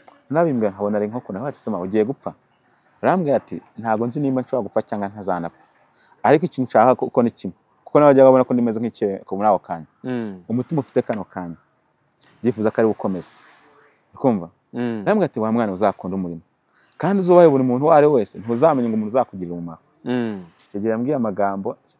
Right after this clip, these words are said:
Speaker 1: neza neza numva nanjye ndari ngiye kurira pe.
Speaker 2: Akomeye.
Speaker 1: Cyane. Ndavuga ati, "Se noneho ugiye hehe?" Yarambwiye ati, "Rero,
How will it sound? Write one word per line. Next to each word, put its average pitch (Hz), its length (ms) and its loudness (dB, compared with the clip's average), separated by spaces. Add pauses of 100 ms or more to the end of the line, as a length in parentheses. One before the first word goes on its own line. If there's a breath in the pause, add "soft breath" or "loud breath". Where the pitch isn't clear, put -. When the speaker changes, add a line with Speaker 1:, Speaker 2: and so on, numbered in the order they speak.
(100)
Speaker 1:
neza 107 280 -8
neza 107 200 -6
numva 90 200 -12
nanjye 92 200 -8
ndari 85 240 -12
ngiye 85 240 -8
kurira 82 260 -16
pe. - 140 -10
Speaker 2:
Akomeye. 120 400 -4 (280)
Speaker 1:
Cyane. 87 280 -10 (640 soft breath)
Ndavuga 214 120 -2
ati, 175 100 -2
"Se 190 100 -6
noneho 160 240 -2
ugiye 107 280 0
hehe?" 95 200 -4 (640)
Yarambwiye 135 300 0
ati, - 180 -10
"Rero, 110 300 2